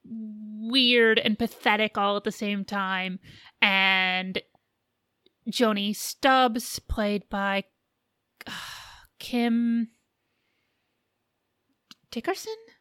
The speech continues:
What is her last name? Don't remember. Feel bad about that 'cause she's also awesome. And also, Jesus, another great actor who has passed away, uh, Ricky Jay,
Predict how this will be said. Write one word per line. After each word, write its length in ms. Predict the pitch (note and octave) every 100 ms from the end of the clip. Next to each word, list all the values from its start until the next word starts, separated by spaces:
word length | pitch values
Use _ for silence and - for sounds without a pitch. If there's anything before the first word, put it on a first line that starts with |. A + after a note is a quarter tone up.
| _ _ _ _ _
What 140 | A3+
is 120 | A3 -
her 80 |
last 240 | G#3+ G#3 -
name? 200 | G3+ G3
Don't 200 | B3+ C4+
remember. 440 | A#3+ A3 G#3 G#3 G#3 - - _ _
Feel 220 | - A#3 G#3
bad 200 | G#3 G3+
about 180 | G3
that 180 | G3+ F#3+
'cause 140 | - F#3+
she's 160 | G#3
also 280 | F#3+ F#3 G3
awesome. 540 | G#3 G3 F#3+ G3 F#3 - - - - - -
And 300 | G#3+ G#3 G#3 -
also, 680 | G3+ G3 A3 G3 F#3+ F#3 _ _ _ _ _ _ _ _ _
Jesus, 540 | - C#4 C#4+ A#3 - - _ _ -
another 500 | G#3+ A#3+ B3 A3+ A#3 - G#3+
great 400 | - F3+ F#3 F#3 - _
actor 640 | D#3 F3+ - G3+ G3 G3 G#3
who 100 | G#3
has 340 | F#3+ F#3+ F#3 -
passed 380 | G3 F3+ -
away, 400 | G3+ F#3 F#3 F#3 -
uh, 360 | - - A3+ A#3 - _ - -
Ricky 260 | A3 A3 G#3+
Jay, 420 | G#3+ F#3+ F#3+ F#3+